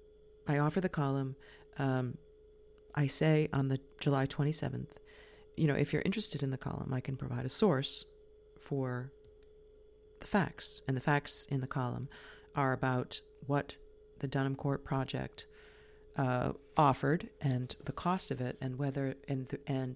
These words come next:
the big fact was that it was a public, publicly funded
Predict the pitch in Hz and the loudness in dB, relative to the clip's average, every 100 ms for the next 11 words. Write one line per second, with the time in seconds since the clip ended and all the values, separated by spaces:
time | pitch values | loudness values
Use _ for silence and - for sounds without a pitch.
0 | - - - 226 - 120 127 - - 131 | -10 -10 -2 -2 0 -2 -2 -10 -8 -6
1 | - 123 - 123 123 - 190 175 175 - | -4 -6 -6 -10 -10 -6 -4 -4 -4 -10
2 | - - - - - - - - 214 196 | -20 -20 -20 -20 -20 -20 -20 -6 0 0
3 | 196 160 165 151 143 139 | 0 -2 0 0 -2 -6